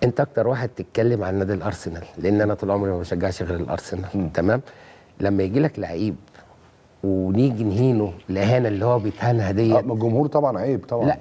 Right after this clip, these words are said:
Speaker 1: قله ادب.
Speaker 2: لا طبعًا
Speaker 1: انت
Speaker 2: عيب.
Speaker 1: عندك رمز عظيم، رمز كبير بيلعب في نادي اسمه الارسنال،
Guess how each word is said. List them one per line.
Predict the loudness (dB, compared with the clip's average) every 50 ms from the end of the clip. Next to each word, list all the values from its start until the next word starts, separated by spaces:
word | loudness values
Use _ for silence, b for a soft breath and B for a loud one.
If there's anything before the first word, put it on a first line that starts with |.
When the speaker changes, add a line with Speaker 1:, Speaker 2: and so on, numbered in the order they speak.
| -2 0
Speaker 1:
قله | 2 2 2 2 2
ادب. | 2 0 2 0 -4 -6 -2
Speaker 2:
لا | -2 -2 0
طبعًا | 0 -2 0 0
Speaker 1:
انت | 0 2 2
Speaker 2:
عيب. | 2 2
Speaker 1:
عندك | 2 2 0 -2 0 2
رمز | 2 2 2 2 -2 -4 -10 -20 -20 -20 _ _ _ _ _ _ _ -2
عظيم، | -2 -2 0 2 4 4 4 4 2 -2 -8 -14 -20 _ b b b b b b b b b _ -2 0
رمز | 2 2 2 0 -2 -6 -10 -14 -20 -20 _
كبير | -6 -2 2 4 4 4 4 2
بيلعب | 0 0 2 2 2 2 0
في | -4 -4
نادي | -2 0 0 0
اسمه | -2 -2 -2 -4
الارسنال، | -4 0 0 0 -2 0 -2 0 0 0 0